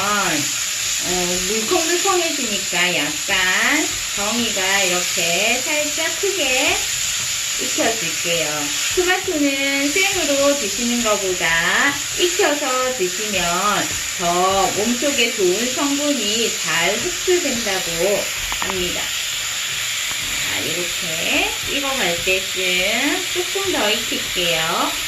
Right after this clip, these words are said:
오늘의 요리는 아주 간단합니다. 어르신들의 건강에도 좋고 특히 남자 어르신들 전립선에도 아주 좋은 요리라-, 어,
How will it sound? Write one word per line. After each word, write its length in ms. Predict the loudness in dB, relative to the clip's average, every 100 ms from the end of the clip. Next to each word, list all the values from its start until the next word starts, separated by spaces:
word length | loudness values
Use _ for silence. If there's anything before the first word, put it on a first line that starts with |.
| 0
오늘의 320 | 2 4 4
요리는 540 | 2 0 0 0 2
아주 440 | 2 2 2 0 -2
간단합니다. 880 | -2 0 0 0 0 -2 0 0 0 -2 -4 -4 0
어르신들의 1080 | 2 2 0 2 2 4 4 4 4 2 -2
건강에도 880 | -4 -2 0 2 0 0 2 2
좋고 600 | 0 -2 0 2 4 2 0 -4 -2
특히 500 | 0 2 4 4 4
남자 600 | 2 0 0 2 2 2
어르신들 600 | 0 0 -2 0 0 0
전립선에도 1120 | 0 0 0 0 0 2 2 0 0 2 2 -2 -4 -4 0
아주 340 | 0 0 -2
좋은 480 | -2 -2 0 0 2
요리라-, 360 | 2 4 2
어, 360 | 0 0 -2 -2